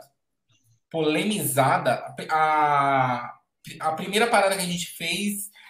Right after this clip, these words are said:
é, que foi na rua, né, que foi a presencial, que foi em dois mil e dezenove, né, antes de tudo isso, é, a prefeitura não nos apoiou, a gente não tinha o apoio da prefeitura, a gente não tinha o apoio da Guarda Municipal, pra você ter ideia.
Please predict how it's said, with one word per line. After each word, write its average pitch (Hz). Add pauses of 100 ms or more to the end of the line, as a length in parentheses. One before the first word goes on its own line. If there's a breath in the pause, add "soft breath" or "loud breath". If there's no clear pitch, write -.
(180 soft breath)
é, 151
que 151
foi 185
na 185
rua, 214
né, 180
que -
foi 180
a 165
presencial, 165
que -
foi 175
em 165
dois 160
mil 160
e 156
dezenove, 147
né, 147
antes 139
de 143
tudo 143
isso, - (680 loud breath)
é, 160
a 165
prefeitura 202
não 214
nos 233
apoiou, 175
a 185
gente 175
não 190
tinha 185
o 175
apoio 175
da 165
prefeitura, 170
a 208
gente 214
não 214
tinha 220
o 214
apoio 214
da 208
Guarda 208
Municipal, 214
pra 170
você -
ter 160
ideia. 123